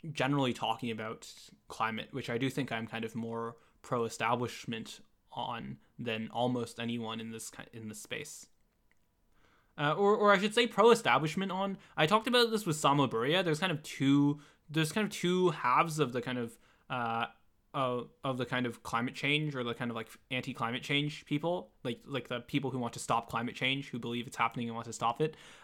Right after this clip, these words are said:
Uh, there, there's the high energy people and the low energy people. And the high energy people, uh, mostly are kind of capitalists, Elon Musk, right? Like, the, the way we solve, uh, climate change is by making solar so good and electric cars so good and energy so good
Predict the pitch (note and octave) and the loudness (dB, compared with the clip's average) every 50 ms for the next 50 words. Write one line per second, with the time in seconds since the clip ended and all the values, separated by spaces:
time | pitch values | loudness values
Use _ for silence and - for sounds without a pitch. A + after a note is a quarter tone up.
0 | - D3 C#3+ C3+ C#3 C#3 C#3+ C#3+ D3 D3 D3 C3+ D3 - F#3+ G#3+ A3+ A3+ A3 A3 | 0 0 2 2 2 2 2 2 2 2 0 2 4 4 6 6 6 6 6 4
1 | G#3 G3+ G#3 G3+ G#3+ G#3 G#3 F#3+ E3+ D#3 C#3+ B2+ C3+ C3+ C3+ B2+ B2 A#2 - A#2+ | 4 2 2 2 2 0 0 0 0 2 2 6 6 8 8 6 6 2 -2 -4
2 | A2+ - - - - - - C3 B2+ - - D3+ D#3+ D#3+ D#3+ D#3 D3 D3+ D3 C#3 | -8 -8 -10 -16 -16 -16 -14 -12 -6 -2 0 0 2 2 0 0 2 0 0 0
3 | - C#3+ C3+ C#3 C3+ C3+ C3 - - - - - - C3 B2+ B2 A#2+ A#2+ A2+ B2 | 0 -2 -2 -2 -4 -4 -4 -6 -12 -20 -18 -6 0 2 2 2 2 0 -2 -2
4 | C#3 C3 C3 A#2+ - - C3+ B2+ A2+ G#2 A2+ A2 A2 A2+ A#2 A#2+ A#2 - A#2+ A#2+ | -2 -2 -2 -2 -4 -8 -6 -6 -4 -2 -2 -2 -2 -4 -6 -8 -10 -10 -12 -12
5 | B2 - E3 E3 F3 F#3 F#3 F#3 F3+ E3+ E3 - - - - - - - - - | -2 2 2 2 4 4 2 2 2 0 -2 -4 -12 -14 -16 -16 -18 -20 -20 -12
6 | - C3+ B2 A#2+ A2 A#2+ D#3 F3 F3+ - - - C#3+ C3 C#3 C#3 C#3 C3 C3 - | -8 -6 -6 -6 -2 2 4 4 4 4 2 0 0 2 2 2 0 -2 -4 -6
7 | - F#3 D3 - D3 D3 D3 C#3 C#3 C3+ C3+ C3 C3 C3 C3 B2+ B2+ B2 A#2+ - | -12 -12 -4 0 2 2 2 2 2 0 2 4 4 4 4 4 2 0 0 0
8 | - C3+ B2+ B2 B2+ A#2+ - - - _ _ - D3 B2+ A#2 A2+ A2 - B2+ B2 | 2 2 4 4 2 0 -6 -12 -20 _ _ -8 -4 -4 -4 -4 -2 0 0 0
9 | B2 A#2 - C3 B2 B2 A#2 A#2 G#2+ - A#2+ A#2 A#2 A#2+ A#2 A#2 - B2+ A#2+ A#2+ | 0 -2 -4 -2 -2 -2 -2 -4 -2 -2 0 0 2 0 0 -2 -2 -4 -6 -6
10 | - - - - - B2+ B2+ B2 A#2+ A#2+ A#2+ A#2+ B2 - - - C3 B2 A#2+ A#2 | -6 -8 -4 0 2 2 4 2 2 0 -2 -4 -6 -8 -8 -4 -4 -2 -2 -2
11 | C3 C3 C3 B2+ B2 A#2 A#2 A#2 A#2+ - - C3 A2+ - - - A#2 A#2 A#2 A#2 | -2 -2 -2 0 -2 0 0 -2 -2 -2 -4 -6 -6 -4 -4 -2 -2 -2 -2 -2
12 | - - B2 A#2 A2+ - C3 B2+ B2 A#2+ A#2 A2+ A#2+ A#2+ A#2+ A2 - B2 A#2+ A#2 | -4 -4 -4 -2 0 0 2 2 2 0 -2 -4 -4 -4 -4 -4 -4 -4 -6 -4
13 | - - A#2+ A#2 A#2 C3 C#3+ C#3+ D3 D3 | -4 -4 -4 -2 0 0 0 0 0 0